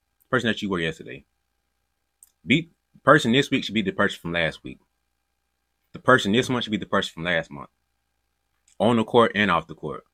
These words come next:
Personal development too. So right now, progress is the only goal. We ain't worried about what other people got going on. Focus on progress. We're, it's you versus you. It's me versus me.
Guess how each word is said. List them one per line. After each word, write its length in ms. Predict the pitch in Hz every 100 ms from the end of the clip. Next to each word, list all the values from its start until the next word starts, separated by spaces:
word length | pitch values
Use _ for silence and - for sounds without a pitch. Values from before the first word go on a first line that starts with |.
| _
Personal 240 | 107 107 92
development 400 | 101 95 82 -
too. 180 | 87 - _ _ _ _ _ _ _ _ _ _ _ _ _ -
So 320 | 104 90 - _ _ _ -
right 180 | 107 135
now, 200 | 139 127
progress 760 | 127 123 117 101 90 - - _ _ _ _ _ _
is 120 | 98 -
the 120 | -
only 260 | 95 82
goal. 260 | 78 65 67 _ _ _ _ _ _ _ _ _ _ _ _ _ _ _
We 120 | 95
ain't 80 | 123
worried 100 | 123
about 220 | 107 101
what 80 | 90
other 140 | 101
people 200 | - 98
got 180 | 80 76
going 220 | 76 71
on. 200 | 69 69 - _ _ _ _ _ _ _ _ _
Focus 260 | - 104 87
on 120 | 80
progress. 360 | 98 90 78 95
We're, 200 | 95 87
it's 140 | 92 78
you 380 | 90 113 120 - _ _
versus 260 | 92 82 92
you. 80 | 87
It's 140 | 98
me 200 | 87 113
versus 300 | 104 92 82
me. 220 | 90 71